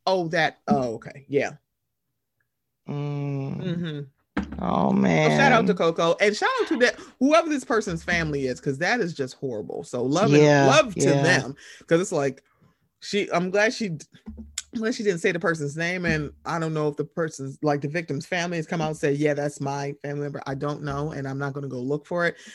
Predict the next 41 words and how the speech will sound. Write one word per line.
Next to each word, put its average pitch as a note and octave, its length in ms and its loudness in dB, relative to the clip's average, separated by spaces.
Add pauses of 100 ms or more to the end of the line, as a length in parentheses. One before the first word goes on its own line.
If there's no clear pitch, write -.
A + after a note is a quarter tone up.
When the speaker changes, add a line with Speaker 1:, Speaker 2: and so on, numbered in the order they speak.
(140)
Speaker 1:
But D3 180 0
yeah, B2+ 200 -4
love E3 320 0
to A#3 120 2
Speaker 2:
Yeah. E3+ 80 2
Speaker 1:
that D#3 120 -4
family, D3 340 0
'cause C#3 400 -6
they're D#3+ 220 4
mourning D3 640 -4 (220)
their C#3 160 -4
person C3 560 -2 (840)
that D3+ 360 0
Speaker 2:
<laughs> D3+ 420 0 (120)
Speaker 1:
killed D#3+ 220 0
the C#3 80 -10
day C#3 160 -2
before C3+ 260 -8
Mother's B2+ 360 -10
Day. A2 220 -12
So A2 320 -16 (100)
Speaker 2:
Let A#3+ 160 4
me A#3+ 120 10
tell F3+ 300 6
you D#3+ 160 4
something C#3+ 460 -2
that D3+ 200 4
is C#3 420 0
very, C3+ 680 4
very B2+ 260 4
sad. B2 300 0
I, D3 320 4
and D3 180 2
I D#3 160 6
apologize D3+ 680 4
if C3+ 80 -2
it C3+ 120 -4
sounds C3 180 -4
like B2+ 180 -4
I'm C3+ 160 -4
laughing B2+ 500 -2